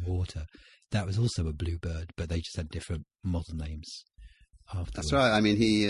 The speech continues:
Speaker 2: uh, he's, he's, he's definitely a, a most extraordinarily brave, uh,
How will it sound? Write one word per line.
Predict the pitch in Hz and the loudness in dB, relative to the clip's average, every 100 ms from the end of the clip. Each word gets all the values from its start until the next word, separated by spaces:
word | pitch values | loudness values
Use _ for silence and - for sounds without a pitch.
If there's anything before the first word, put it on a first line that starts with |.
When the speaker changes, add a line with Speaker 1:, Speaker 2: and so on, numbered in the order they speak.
| 98 | 4
Speaker 2:
uh, | |
he's, | 104 104 - | 4 2 0
he's, | 110 104 - | 0 0 0
he's | 104 | -4
definitely | - 123 - 92 | -2 -4 -2 0
a, | 82 80 82 | 2 0 -2
a | |
most | 87 90 - | -2 -2 -6
extraordinarily | - - - 101 90 90 87 78 | -10 -8 -4 -2 0 0 0 0
brave, | 82 90 87 85 82 - | 2 2 2 0 -4 -4
uh, | 85 82 | -2 0